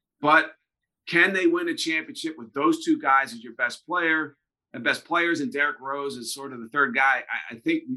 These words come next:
even the most optimistic Knicks fan would say no.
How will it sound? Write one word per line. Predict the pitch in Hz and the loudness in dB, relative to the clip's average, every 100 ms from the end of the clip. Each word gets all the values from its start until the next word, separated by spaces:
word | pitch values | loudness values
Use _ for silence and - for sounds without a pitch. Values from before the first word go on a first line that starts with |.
| 123 | -2
even | 147 156 151 135 | 0 2 0 -2
the | 127 127 | -6 -4
most | 135 131 - - | -4 -4 -6 2
optimistic | 143 131 143 135 143 - 120 | 2 2 0 -2 -2 -4 -10
Knicks | 117 135 - | -4 -4 -4
fan | 127 120 113 | -12 -8 -6
would | 113 104 | -6 -6
say | 123 110 107 | -8 -8 -8
no. | 113 127 | -4 -4